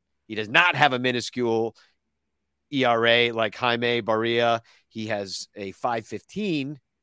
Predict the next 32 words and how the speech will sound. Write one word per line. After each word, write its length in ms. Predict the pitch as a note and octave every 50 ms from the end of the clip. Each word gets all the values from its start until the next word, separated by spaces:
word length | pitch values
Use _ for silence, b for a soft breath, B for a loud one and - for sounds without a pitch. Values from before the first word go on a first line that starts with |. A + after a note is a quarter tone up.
| _ _
in 240 | A#2+ A#2 A#2 A2+ A2
fifty 400 | - - C3 A#2+ - A2 A2 G2+ -
innings 300 | A#2+ A2+ A2 G#2 - -
pitched, 260 | - C3 A#2 - _
but 80 | A2+
he 60 | G2+ F#2+
does 160 | G#2+ A2 G2+
have 140 | G#2+ F#2 -
sixty 720 | - - - C#3 C3 - - - - B2 A#2+ A#2+ A2+ A2 - _ _
strikeouts 540 | - - - B2 C3 - - D2+ - - -
in 100 | D#2 D2+
that 160 | C#2 B1+ - _ _ _ _ _
kind 160 | F#2+ E2+ D2+
of 60 | C#2+
time. 220 | - D#2+ C2+ D2 D#2+
But 160 | F#2+ F2+ - b b b b b b b b b b b b
I 60 | F#3+
don't 120 | A3+ G#3+
know. 40 | C3
Does 140 | G#2 G2 F#2
he 40 | G#2
walk 300 | F#2 G2 A2+ D#3 - G#3
a 40 |
lot 160 | G#3+ A3+ A#3 A#3+
of 60 | A3+
guys? 220 | A#3+ A#3+ B3 A3
I'm 100 | G#3 F3+
looking 220 | F3+ F3 D3 D#3 B2
at, 140 | A2+ -
no, 180 | - F3+ A3 B3+
not 220 | A#3 A#3 A#3+ A3+
really. 340 | - D#3 G3+ G3+ C#3 B2+ C#3+